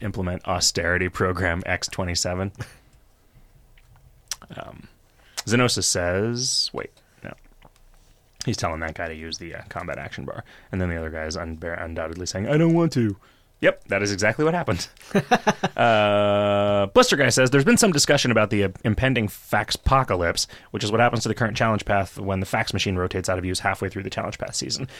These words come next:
Is this something that's been discussed around the office? Do you believe it will be as big a deal as those calling it the faxpocalypse? Uh, you had mentioned that items of the month released during the season might be used to make up for previous item,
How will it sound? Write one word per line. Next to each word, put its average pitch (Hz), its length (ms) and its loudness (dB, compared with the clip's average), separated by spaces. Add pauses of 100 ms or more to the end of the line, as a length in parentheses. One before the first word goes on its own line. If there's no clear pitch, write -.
(160)
Is 113 100 2
this 135 80 4
something 131 180 4
that's 113 140 2
been 117 100 2
discussed 113 380 0
around 101 160 0
the 90 80 0
office? 107 320 -2
Do 110 100 -2
you 104 60 2
believe 104 220 2
it 107 40 2
will 101 80 -2
be 101 140 2
as 95 80 0
big 98 160 0
a 95 60 0
deal 98 200 2
as 92 100 0
those 92 160 0
calling 98 320 0
it 107 140 -4
the 90 160 -2
faxpocalypse? 95 1000 -2 (880)
Uh, 110 420 6
you 117 280 0
had 113 80 2
mentioned 139 420 4
that 113 100 2
items 127 220 4
of - 20 -2
the 120 60 2
month 120 200 0
released 113 280 2
during 113 160 2
the 104 40 0
season 104 280 2
might 101 160 2
be 104 80 0
used 101 140 0
to 107 60 0
make 98 160 2
up 110 120 0
for 107 80 -4
previous 101 320 0
item, 95 280 0